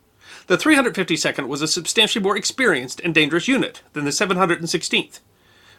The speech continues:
But somehow Allied intelligence had missed the shift, which had occurred in March. The Allied attack on Omaha Beach was divided between the U S First and Twenty-ninth Infantry Divisions. The U S First Infantry Division was one of the American Army's most veteran.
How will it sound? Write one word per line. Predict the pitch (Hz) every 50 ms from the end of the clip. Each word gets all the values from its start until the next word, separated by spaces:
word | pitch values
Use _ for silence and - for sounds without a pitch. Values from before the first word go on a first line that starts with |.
| _ -
But | 190 190
somehow | - 269 247 254 247 -
Allied | 220 226 226 226 214
intelligence | 226 220 - 208 208 208 196 208 208 190 -
had | 226 190
missed | 180 190 190 -
the | - 196
shift, | - - 285 - - - - - - - - - - - -
which | 135 131 -
had | 147 -
occurred | - - - 156 107 98
in | 120 131
March. | 147 160 135 - - - - - - _ _ _ _ _ _ _ _ _ _ _ _ _ _ _ _ - - - - - -
The | 196 208
Allied | 226 214 214 196 170
attack | 160 - 196 190 175 -
on | 170 160
Omaha | 170 175 165 151 165 147
Beach | 123 135 135 135 - -
was | 139 135
divided | 151 131 160 160 160 160 - 117
between | 131 123 - 147 131
the | 131
U | 143 185 196
S | 180 -
First | - - - 214 190 170 - - - -
and | 180 165 160
Twenty-ninth | - - 185 170 170 156 143 139 -
Infantry | 160 156 147 139 123 - 135
Divisions. | 117 113 135 131 123 - 113 - - - - - _ _ _ _ - - - - -
The | 202
U | 196
S | 185 - -
First | - - 220 214 220 - - -
Infantry | 165 - 151 127 - 143 123
Division | 117 - 113 - - 170 160
was | 151 147 139
one | 170 180 175
of | 165
the | 180 175
American | 175 175 196 208 196 202 190
Army's | 190 190 190 185 - - -
most | 185 170 170 165 -
veteran. | - 175 156 214 214 - 131 87 -